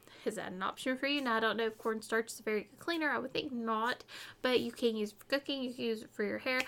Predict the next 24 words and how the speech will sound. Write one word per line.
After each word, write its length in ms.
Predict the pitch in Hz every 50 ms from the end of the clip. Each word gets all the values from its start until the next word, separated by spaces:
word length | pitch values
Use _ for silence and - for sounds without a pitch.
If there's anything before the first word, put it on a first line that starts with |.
| - - - - - - -
as 200 | - 233 226 220
dry 220 | 226 226 220 226
shampoo. 420 | 226 - 233 220 220 - 247 247
So 240 | 247 - 247 240 233
it 160 | - - 240
does 180 | 240 240 240 240
have 180 | - 247 233 233
a 60 | 220
lot 160 | 214 208 208
of 100 | 208 214
options. 520 | 202 - - - - - - - - - - - - - - _ _ _ _ - - - - _ _ _ - - _ - - - - - - - - - - - -
And 480 | 247 262 262 262 262 262 262 262 269 - - - - - - - - - - - - - - - - - - - - _ _ _ _ _ _ _ _ _ _ _ -
really 480 | - 247 233 254 285 302 330 349 349 - -
focus 760 | 269 269 262 262 - 277 247 247 240 233 254 - - - - - -
on 640 | - 220 220 220 220 214 220 214 214 214 214 214 214 - - - - - - - - -
narrowing 640 | 240 226 233 240 240 247 247 247 240 233 233 226 214
down 400 | 220 214 214 214 214 214 208 202 - - - - - - _
the 120 | 226 220
amount 280 | 220 214 208 202 202 208
of 160 | 208 - -
products 380 | - - 208 202 202 202 202 -
that 180 | 208 208 -
you 120 | - - -
use. 340 | - 78 - - - -